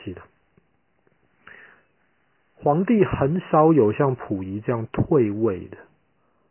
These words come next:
我今天宣布我不做了，我从皇帝的位置上面下来了，这个是很少发生的，因为当皇帝是一件，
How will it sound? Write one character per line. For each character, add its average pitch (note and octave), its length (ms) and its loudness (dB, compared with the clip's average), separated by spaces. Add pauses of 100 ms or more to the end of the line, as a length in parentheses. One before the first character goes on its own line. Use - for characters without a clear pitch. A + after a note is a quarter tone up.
(1900)
我 A#2 640 2 (100)
今 C#3+ 180 -2
天 C#3 460 4
宣 D3 200 2
布 C3+ 300 2
我 G#2+ 180 -2
不 - 140 0
做 D3 240 6
了， - 120 -8 (340)
我 G#2+ 120 -8
从 B2+ 160 -2
皇 A#2+ 200 -4
帝 B2+ 140 2
的 A2+ 100 2
位 A2+ 160 2
置 G2+ 100 -4
上 A2+ 140 -6
面 A2 120 -6
下 B2 180 0
来 F2+ 180 -8
了， - 160 -20 (300)
这 G#3+ 80 6
个 F#3+ 100 6
是 F#3 80 2
很 D3 200 -2
少 G#2+ 160 -4
发 G#2+ 200 -6
生 G#2 220 -10
的， G2 100 -10
因 D3+ 140 -2
为 F#3 100 6
当 F#3+ 200 2
皇 C#3 240 0
帝 D#3 180 2
是 E3 160 -2
一 D#3 100 0
件， D#3 240 4